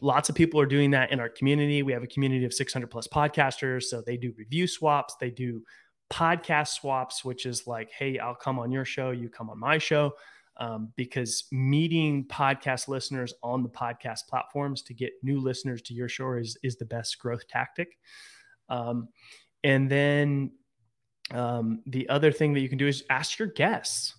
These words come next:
Like, if somebody comes on your show, send them an email a day or two later. "Hey,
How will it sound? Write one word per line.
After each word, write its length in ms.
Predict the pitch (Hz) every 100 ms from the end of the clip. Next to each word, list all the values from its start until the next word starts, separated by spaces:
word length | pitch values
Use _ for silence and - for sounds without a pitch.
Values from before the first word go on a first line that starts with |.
| _
Like, 340 | - 135 123 - - - _ _
if 180 | - 135
somebody 300 | - 175 220
comes 320 | 220 185 185
on 100 | 175
your 140 | 156 143
show, 760 | - 139 156 147 107 113 131 - _ _
send 240 | - 147
them 80 | 196
an 80 | 185
email 400 | 196 180 120 - _ -
a 60 |
day 200 | 120 135
or 80 | 160
two 200 | 160 165
later. 380 | 165 160 120 - -
"Hey, 300 | 160 170 165